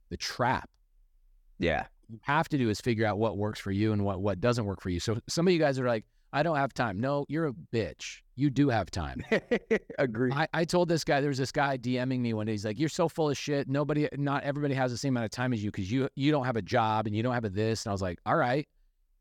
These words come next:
Speaker 1: I will bet you ten thousand dollars that if I fly to you and I shadow you for a week," and I, I got my notepad,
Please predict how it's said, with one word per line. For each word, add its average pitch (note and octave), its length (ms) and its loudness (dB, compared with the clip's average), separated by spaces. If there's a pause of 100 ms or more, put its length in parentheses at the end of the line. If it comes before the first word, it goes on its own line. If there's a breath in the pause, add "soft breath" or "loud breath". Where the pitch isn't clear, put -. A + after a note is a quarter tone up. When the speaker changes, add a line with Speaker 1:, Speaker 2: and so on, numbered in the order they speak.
(140)
Speaker 1:
I D#3+ 200 4
will F#3+ 220 4
bet C#3 400 0
you F#2+ 300 -4 (800)
ten D3 280 0
thousand C#3+ 380 2
dollars F#2 500 -2 (420)
that A#2 120 0
if A#2+ 140 2
I D3 200 4
fly E3 380 2
to - 160 -2
you B2 320 0
and A2+ 120 -2
I A#2 140 0
shadow C3+ 460 0
you C#3 180 0
for C3 220 -2
a A2 80 2
week," G#2+ 360 0 (1160)
and B2 100 0
I, B2 240 2
I A2+ 160 2
got B2 220 4
my C#3 140 0
notepad, C#3 520 0